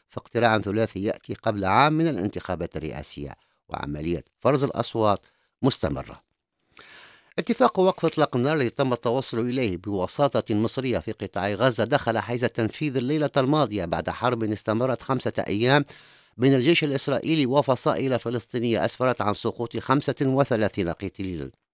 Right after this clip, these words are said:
وشكرت كل من إسرائيل وحركة الجهاد الإسلامي مصر على وساطتها التي أشادت بها الولايات المتحدة أيضا. وقالت المتحدثة باسم البيت الأبيض كارين جون بيير: "إننا نرحب بإعلان الهدنة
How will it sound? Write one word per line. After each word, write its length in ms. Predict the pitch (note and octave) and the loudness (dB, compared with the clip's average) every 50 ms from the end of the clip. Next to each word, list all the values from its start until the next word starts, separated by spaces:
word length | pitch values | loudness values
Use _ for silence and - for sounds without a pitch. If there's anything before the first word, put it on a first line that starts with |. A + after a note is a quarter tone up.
| _ _ _ _ _ _ _ _ _ | _ _ _ _ _ _ _ _ _
وشكرت 540 | - D#2+ - - A#2 - - F#2+ F#2+ F2+ - | -6 -4 0 0 0 0 0 0 0 -2 -2
كل 220 | - - C3 B2+ A2 | -2 0 2 2 4
من 180 | G#2+ G2+ - | 2 2 0
إسرائيل 480 | - - - G2+ F#2 - - G#2+ C3 C3 | -2 -4 -2 -2 -2 -2 -2 -2 0 0
وحركة 640 | A#2+ G2+ F#2+ - - F#2 G2+ A2 - - F#2 - | 0 0 -2 -2 -2 -2 -2 -2 -4 -6 -6 -6
الجهاد 380 | F#2+ F2 E2 D#2 F#2+ G2 G2+ F2 | -6 -6 -4 -2 0 0 0 -2
الإسلامي 520 | D#2+ - - - - A#2+ A2 G#2 G2 F2 | -6 -10 -10 -6 -2 0 2 2 2 2
مصر 300 | F#2+ C3+ C#3 - D3+ C3+ | 2 0 0 -2 -2 -4
على 240 | A2+ F2+ F#2 F#2 F#2+ | -4 -4 -2 -2 0
وساطتها 760 | F#2 F2+ E2+ E2+ E2+ - - F2+ - B2 C3+ - - C#3 C#3 | 0 0 0 -2 -2 -2 -4 -4 -2 -2 -4 -4 -4 -4 -4
التي 500 | B2+ C3+ A#2+ G#2 - _ - - - F2 | -2 -2 -4 -6 -8 _ -8 -6 -4 -4
أشادت 340 | G#2 - - C3 B2 A#2 - - | -4 -2 -2 -2 -2 -2 -4 -4
بها 200 | - A#2 A#2+ A#2 | -2 0 0 2
الولايات 640 | A#2+ B2 A#2 A2 A2+ A#2+ A#2 A#2+ B2+ D3+ D#3 - - | 2 0 -2 -2 -2 -2 -2 0 0 -2 -2 -2 -2
المتحدة 680 | B2 B2+ B2 - - - A#2+ - - A2 A#2+ A#2+ G2 - - | -2 -2 -2 -2 -2 -4 -6 -4 -4 -4 -2 0 -2 0 0
أيضا. 340 | G2 A#2+ A#2+ G#2 F#2 F2+ D2 - _ _ _ _ - - - - - - _ - | 0 0 2 0 0 -2 -4 -6 _ _ _ _ -20 -20 -20 -20 -20 -16 _ 0
وقالت 560 | G#2+ B2+ A#2+ - - - G3 F#3 E3 - - | 0 0 0 0 0 0 2 2 2 0 -2
المتحدثة 800 | A#2+ A#2 A2 - - - - - - A#2 C3 A#2 A2 - - F2+ | -2 -4 -4 -4 -6 -8 -6 -4 -4 -4 -4 -4 -6 -6 -6 -4
باسم 340 | F2+ G2 A#2+ - - C3 B2 | -4 -4 -4 -4 -4 -4 -4
البيت 380 | A#2 G#2+ F#2 A#2 B2 A#2+ - | -4 -2 -2 -2 -2 -2 -4
الأبيض 540 | G#2 - - - A2 A#2 A#2 G2+ F2 C#2 - - _ - | -8 -6 -2 0 0 0 0 -2 -4 -4 -6 -10 _ -4
كارين 340 | - A#2+ A2+ A#2 C3 B2+ A#2+ | -2 0 0 2 2 0 0
جون 220 | G2+ C#3+ D#3 D#3+ - _ | 2 2 0 0 -2 _
بيير: 260 | - D#2 A#1 A1+ - _ _ _ _ _ _ - | -8 -10 -10 -10 -12 _ _ _ _ _ _ 2
"إننا 320 | F3 F3 C#3 A#2 G#2+ F#2 | 4 4 4 4 2 0
نرحب 500 | G2 G#2 G#2 A#2 C#3 - - - - - | -2 -2 0 0 0 0 -2 -6 -12 -10
بإعلان 680 | F#2 E2 D#2 E2 G#2+ G#2 D2+ D2+ E2+ F2 G2 A2+ A#2+ A#2 | -8 -8 -6 -4 -4 -4 -2 -2 -2 0 2 2 2 2
الهدنة 480 | A2 G2+ F#2+ C3 D3+ C3+ D3+ D#3+ D#3+ | 2 2 2 0 2 2 4 2 2